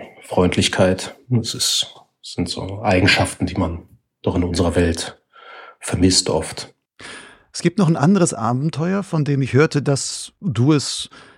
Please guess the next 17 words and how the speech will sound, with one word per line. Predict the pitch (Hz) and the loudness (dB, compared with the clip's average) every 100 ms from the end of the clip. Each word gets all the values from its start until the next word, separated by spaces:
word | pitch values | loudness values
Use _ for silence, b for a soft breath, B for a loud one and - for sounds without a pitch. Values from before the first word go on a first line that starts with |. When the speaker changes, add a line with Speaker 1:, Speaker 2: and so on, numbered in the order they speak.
| - | 0
Speaker 2:
gerne | 123 139 | 4 4
als | 123 - | 2 2
so | 123 | 2
dein | 113 | 2
schönstes | 110 - 151 165 131 123 | 2 2 2 2 -2 0
und | 120 98 | 0 0
wildestes, | 127 180 113 - 87 - - - | 2 2 0 -2 -6 -6 -14 -16
wildestes | - 120 170 135 123 - 113 101 - | -2 4 4 4 0 0 -4 -4 -6
bezeichnest. | 101 - 90 92 - 92 - B B B B B _ - | -8 -4 -4 -4 -6 -8 -10 B B B B B _ 0
Ähm, | 135 135 131 101 127 | 2 4 4 0 -2
du | 117 | 0
hast | 127 | 2
auch | |
darüber | 117 131 131 | 4 4 4
eine | 127 117 | 2 2
Reportage | 123 113 110 120 160 165 151 - | 0 0 0 0 0 -4 -6 -4
geschrieben. | 127 - 123 127 151 208 226 | -2 -2 -2 -4 0 2 0